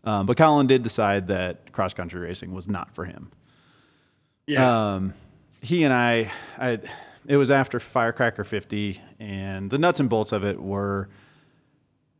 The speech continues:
Speaker 1: something that was kind of my brainchild, and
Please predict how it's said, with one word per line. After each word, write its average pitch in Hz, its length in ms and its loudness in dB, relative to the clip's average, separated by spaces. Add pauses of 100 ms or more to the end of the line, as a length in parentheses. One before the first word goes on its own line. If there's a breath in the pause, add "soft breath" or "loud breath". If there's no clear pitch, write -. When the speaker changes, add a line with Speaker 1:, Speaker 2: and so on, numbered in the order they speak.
(800)
Speaker 1:
something 139 380 4
that 113 220 2 (1040)
was 120 480 0
kind 139 280 2
of 101 220 0
my 107 280 0
brainchild, 95 880 0 (1000 soft breath)
and 98 420 0